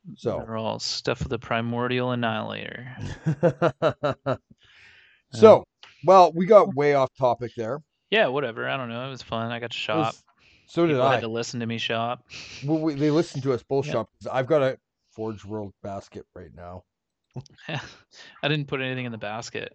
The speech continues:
Speaker 1: Oops.
Speaker 2: Um,
Speaker 1: I'm still waiting on, I'm still waiting on my Praetors to be shipped.
Speaker 2: Yeah.
Speaker 1: I'm a little annoyed.
Speaker 2: Um,
Speaker 1: I keep checking the mail.
Speaker 2: I think they're just, uh, backed up. Like, I ordered, I ordered a book.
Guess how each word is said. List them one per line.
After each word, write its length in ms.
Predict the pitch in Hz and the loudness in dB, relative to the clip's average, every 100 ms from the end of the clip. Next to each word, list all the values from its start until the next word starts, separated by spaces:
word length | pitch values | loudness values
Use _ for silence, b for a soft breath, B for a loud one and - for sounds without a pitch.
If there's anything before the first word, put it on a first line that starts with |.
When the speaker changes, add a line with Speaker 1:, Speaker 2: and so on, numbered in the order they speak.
| - | 2
Speaker 1:
Oops. 640 | 180 208 214 208 - - | 4 4 2 -4 -16 -18
Speaker 2:
Um, 40 | - _ b b b b b b b b b _ - | -20 _ b b b b b b b b b _ -6
Speaker 1:
I'm 80 | 185 | -6
still 180 | - 240 | 2 4
waiting 300 | 226 226 214 | 4 2 4
on, 120 | 208 | 4
I'm 100 | 170 | 2
still 200 | - 202 | -4 -6
waiting 260 | 202 202 196 | -2 0 0
on 100 | 180 | -4
my 80 | 160 | -4
Praetors 560 | - 165 185 185 156 - | -4 -4 -4 -4 -6 -8
to 60 | |
be 120 | 110 | -14
shipped. 440 | 104 - 113 - _ _ _ _ | -14 -12 -12 -14 _ _ _ _
Speaker 2:
Yeah. 60 | - _ _ _ | -20 _ _ _
Speaker 1:
I'm 60 | |
a 40 | 110 | -8
little 180 | 117 110 | -6 -6
annoyed. 380 | 110 104 101 98 - | -8 -10 -10 -12 -14
Speaker 2:
Um, 200 | - - - _ _ _ _ _ | -14 -16 -20 _ _ _ _ _
Speaker 1:
I 60 | 117 | -18
keep 180 | - 131 | -16 -12
checking 300 | 135 117 110 | -10 -8 -10
the 80 | 98 | -12
mail. 260 | 98 98 | -12 -12
Speaker 2:
I 80 | 95 | -10
think 180 | - 165 | -8 -4
they're 120 | 190 | -4
just, 300 | 143 127 - | -4 -6 -6
uh, 180 | 110 107 - | -6 -6 -12
backed 280 | - 113 113 | -12 -12 -6
up. 220 | 110 117 - | -4 -4 -6
Like, 200 | 120 107 | -8 -4
I 180 | 113 123 | -2 -2
ordered, 640 | 123 123 120 117 117 - - B B B B - | -2 -2 -2 -4 -6 -10 -20 B B B B -8
I 100 | 127 | -2
ordered 340 | 139 147 131 | 0 0 -2
a 40 | |
book. 560 | 107 - 113 117 - - | -6 -4 -2 -2 -4 -16